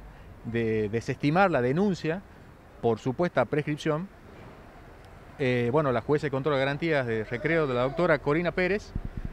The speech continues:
este, dejó, eh, de, de, rechazó ese pedido de, de, de prescripción de la fiscal Sof, dispuso que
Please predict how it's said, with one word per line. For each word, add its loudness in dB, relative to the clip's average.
este, 0
dejó, 0
eh, 0
de, -8
de, -12
rechazó 4
ese 0
pedido 0
de, -4
de, -4
de -8
prescripción -2
de -2
la -2
fiscal -2
Sof, -2
dispuso 0
que 0